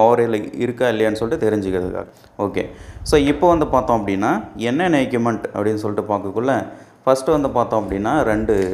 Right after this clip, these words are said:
five amps சுவிட்ச். ஓகே, ரெண்டு five amps சுவிட்ச். அடுத்தது வந்து பார்த்தோம் அப்படின்னா ஒரு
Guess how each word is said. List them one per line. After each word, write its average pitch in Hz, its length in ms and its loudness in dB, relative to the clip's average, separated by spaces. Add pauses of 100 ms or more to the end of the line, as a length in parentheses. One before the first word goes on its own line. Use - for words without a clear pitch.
(300)
five 113 300 2
amps 113 300 -4
சுவிட்ச். - 300 -8 (680)
ஓகே, 147 180 2 (640)
ரெண்டு 110 240 2
five 113 280 2
amps 117 200 -2 (100)
சுவிட்ச். 113 320 -8 (2000)
அடுத்தது 123 300 4
வந்து 120 220 -2
பார்த்தோம் 107 260 2
அப்படின்னா 107 280 -2 (300)
ஒரு 104 120 2